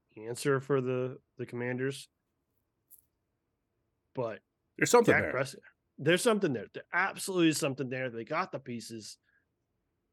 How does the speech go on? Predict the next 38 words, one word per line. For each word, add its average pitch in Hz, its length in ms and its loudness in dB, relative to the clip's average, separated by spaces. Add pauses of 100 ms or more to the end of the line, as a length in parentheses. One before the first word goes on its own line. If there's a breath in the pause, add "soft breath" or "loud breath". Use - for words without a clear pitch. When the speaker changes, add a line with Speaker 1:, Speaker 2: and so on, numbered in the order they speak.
(380)
Speaker 1:
They 135 140 -2
have 175 380 0
enough. 117 420 -4 (340)
They 123 180 -6
got 151 280 -2
Chase 143 380 -2
Young 131 220 -2
back. 95 440 -16 (720)
Who 175 140 4
knows 160 280 4
if, 131 100 -4 (1040)
if 127 140 -4
he's 135 160 -2
gonna 135 180 0
have 131 220 0
that 120 180 -6
contract 135 640 -4
year 143 160 0
because 113 220 -8
they 131 80 2
didn't 147 160 2
pick 160 120 -2
up 151 120 -4
his 139 100 -8
fifth 143 220 -6
year 139 120 -2
option. 143 340 -2
So - 140 -14
this 131 180 -6
is, 123 320 -8
this 107 160 -14
is 147 120 -8
his 135 140 -10
last 131 300 -4
year 156 140 -6
for 107 160 -20
Chase 98 320 -16
Young. 98 240 -14